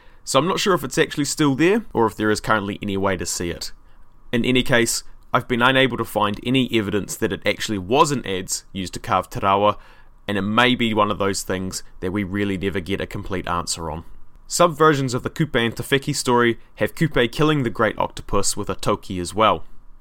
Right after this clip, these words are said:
Adzes, as you can probably tell, had a huge amount of importance placed on them in Māori culture. Part of this is due to the reliance on adzes to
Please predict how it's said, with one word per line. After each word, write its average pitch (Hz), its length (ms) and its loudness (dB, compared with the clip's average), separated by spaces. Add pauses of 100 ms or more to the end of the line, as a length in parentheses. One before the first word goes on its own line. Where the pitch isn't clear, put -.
(480)
Adzes, 139 640 0
as 101 160 0
you 101 80 -4
can - 120 -10
probably 95 360 -2
tell, 131 380 4 (380)
had 147 140 2
a 139 60 6
huge 175 400 0
amount 147 260 4
of 120 80 4
importance 123 560 2
placed 110 360 0
on 104 160 0
them 101 200 -2
in 95 140 -2
Māori 92 320 0
culture. 113 460 0 (480)
Part 175 200 6
of 139 140 -2
this 156 380 -2
is 117 160 0
due 123 200 2
to 113 80 0
the 98 120 -2
reliance 110 600 4
on 104 140 -4
adzes 110 480 -2
to - 140 -10